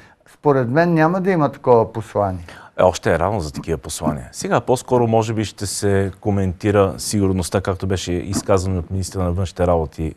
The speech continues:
Speaker 2: госпожа Захариева. И тя е точно в частта си да се дотира още,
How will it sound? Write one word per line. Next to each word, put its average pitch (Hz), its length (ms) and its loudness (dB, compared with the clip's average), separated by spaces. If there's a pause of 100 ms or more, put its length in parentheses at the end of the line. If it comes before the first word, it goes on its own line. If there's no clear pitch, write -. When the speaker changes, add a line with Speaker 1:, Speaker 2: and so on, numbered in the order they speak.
Speaker 2:
госпожа 90 240 -4
Захариева. 90 520 0 (340)
И 104 100 -2 (140)
тя 110 280 4
е 104 140 4 (200)
точно 107 540 0 (360)
в 95 160 -2 (160)
частта - 360 0
си 101 440 0
да 104 200 2
се 120 380 2
дотира 107 540 4
още, 104 580 4